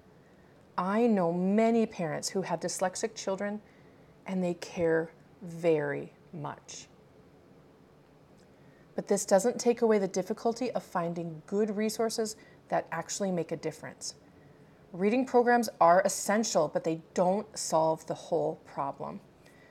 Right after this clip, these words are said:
As a parent, there are so many things we can do to help. We have the power to build a home environment that helps our dyslexic child thrive. My guided workbook for parents,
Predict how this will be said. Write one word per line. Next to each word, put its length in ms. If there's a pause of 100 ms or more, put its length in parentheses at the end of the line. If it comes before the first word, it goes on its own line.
(240)
As 100
a 60
parent, 520
there 140
are 100
so 320
many 220
things 260
we 80
can 200
do 160
to 160
help. 340 (800)
We 460
have 260
the 100
power 400
to 140
build 500
a 60
home 260
environment 580 (380)
that 140
helps 320
our 160
dyslexic 560
child 440
thrive. 440 (1120)
My 160
guided 320
workbook 440
for 120
parents, 480